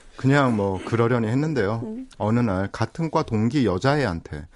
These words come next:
Speaker 1: 전화가 왔습니다.
Speaker 2: "저기 있잖아. 너 시경이랑 친하지?"
Speaker 1: 어, 친하지. 근데 왜?
Speaker 2: 아, 사실 내가 시경이 좋아하거든.
Speaker 1: 아, 그, 근데 그걸 왜 나한테 얘기해?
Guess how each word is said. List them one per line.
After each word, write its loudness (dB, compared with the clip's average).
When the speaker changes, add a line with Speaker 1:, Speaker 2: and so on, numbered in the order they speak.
Speaker 1:
전화가 -2
왔습니다. -8
Speaker 2:
"저기 -6
있잖아. 0
너 0
시경이랑 2
친하지?" 0
Speaker 1:
어, 4
친하지. 0
근데 0
왜? -2
Speaker 2:
아, -4
사실 -4
내가 -2
시경이 2
좋아하거든. 0
Speaker 1:
아, -2
그, 0
근데 4
그걸 2
왜 2
나한테 0
얘기해? -2